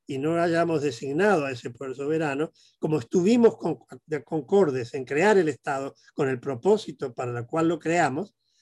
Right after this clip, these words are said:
tenemos, y votamos, aunque sea votamos en contra, o nos abstenimos, nos estuvimos de votar en la Asamblea, pero estuvimos allí, estamos obligados. Y lo que yo les dije en la clase pasada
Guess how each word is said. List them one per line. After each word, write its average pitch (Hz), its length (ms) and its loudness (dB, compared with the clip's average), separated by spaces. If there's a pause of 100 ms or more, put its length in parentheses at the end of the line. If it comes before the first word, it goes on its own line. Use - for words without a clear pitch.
(280)
tenemos, 165 520 0 (100)
y - 80 -8
votamos, 160 720 0 (280)
aunque 120 260 -8
sea 143 220 -4
votamos 127 480 -8
en 190 120 0
contra, 170 520 -6 (460)
o 127 140 -6
nos 117 180 -8
abstenimos, 139 640 -6
nos - 220 -10
estuvimos 151 480 -4
de 151 60 2
votar 139 260 -4
en 156 60 -2
la 156 80 -4
Asamblea, 143 500 -4 (220)
pero 135 160 -2
estuvimos 165 580 2
allí, 165 380 0 (1400)
estamos 208 480 4
obligados. 151 840 2
Y 165 140 -4
lo 160 160 0
que 151 320 -4
yo 151 140 0
les 165 160 0
dije 180 260 0
en 147 80 0
la 139 80 -2
clase 151 340 -6
pasada 175 680 0